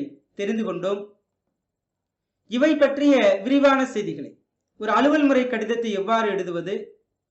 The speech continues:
உறவு முறை கடிதத்தை எவ்வாறு எழுதுவது என்பதையெல்லாம் அடுத்தடுத்த வகுப்புகளில் பார்க்க இருக்கின்றோம் என்று சொல்லி இந்த வகுப்பை இத்துடன் நிறைவு செய்வது முனைவர் பச்சையப்பன்.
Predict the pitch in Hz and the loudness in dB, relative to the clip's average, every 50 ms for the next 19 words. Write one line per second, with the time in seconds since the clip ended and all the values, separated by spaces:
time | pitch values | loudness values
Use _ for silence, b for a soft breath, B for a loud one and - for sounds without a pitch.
0 | _ _ _ _ _ _ _ _ - 208 247 285 320 339 349 330 302 294 285 277 | _ _ _ _ _ _ _ _ -4 0 2 4 4 4 4 4 4 6 6 6
1 | 277 277 247 220 233 220 233 233 233 226 208 196 175 156 - - - - _ - | 4 2 -2 -2 -2 -2 -4 -4 -2 -2 -2 -2 -2 -4 -6 -10 -14 -20 _ -8
2 | 180 196 196 202 254 262 254 247 220 214 175 151 143 143 - - - 190 214 226 | -6 -4 -2 0 2 2 4 4 2 0 0 -2 -4 -6 -8 -6 -4 -4 -4 -2
3 | 226 240 208 180 165 196 226 240 233 226 - - _ _ _ _ - 220 240 247 | -4 -4 -4 -4 -2 -2 -2 -2 -4 -6 -10 -16 _ _ _ _ -10 -6 -2 0
4 | 240 254 226 220 208 202 202 240 269 262 196 165 160 - - 220 254 277 294 - | 0 0 0 0 0 -2 -2 -2 -2 -2 -2 -4 -8 -8 -6 -4 -2 -2 0 2
5 | 294 262 226 208 196 - - 202 170 156 151 - - 190 202 202 233 226 247 208 | 2 2 2 0 -4 -4 -2 -2 -2 -2 -4 -8 -8 -8 -6 -6 -6 -6 -6 -6
6 | 202 196 180 156 143 - - - _ _ - 233 269 285 285 285 247 202 175 - | -4 -4 -4 -4 -6 -8 -12 -16 _ _ -6 -2 0 0 0 0 -2 -4 -4 -6
7 | - 175 165 160 160 170 170 170 175 175 - 208 175 170 160 156 - 170 160 160 | -6 -8 -10 -8 -6 -6 -6 -6 -8 -10 -12 -12 -12 -12 -12 -14 -14 -12 -10 -10
8 | 160 165 165 170 - b b b b b - 214 254 285 285 294 285 196 185 190 | -8 -10 -10 -12 -14 b b b b b -6 -2 0 2 2 2 2 0 -2 -4
9 | 190 - 190 185 185 185 185 - 196 208 220 - 262 226 247 233 214 185 175 180 | -6 -6 -6 -6 -6 -6 -8 -10 -12 -12 -10 -6 -4 -4 -2 -2 -4 -4 -6 -6
10 | 185 180 180 180 175 165 156 160 151 165 170 170 175 170 - - 170 170 170 160 | -6 -6 -8 -8 -10 -12 -10 -10 -10 -8 -8 -8 -10 -12 -14 -12 -10 -10 -8 -10
11 | 151 151 - _ - 147 - - 170 160 160 - - 170 165 165 | -10 -14 -16 _ -18 -18 -16 -12 -12 -10 -10 -10 -10 -10 -10 -10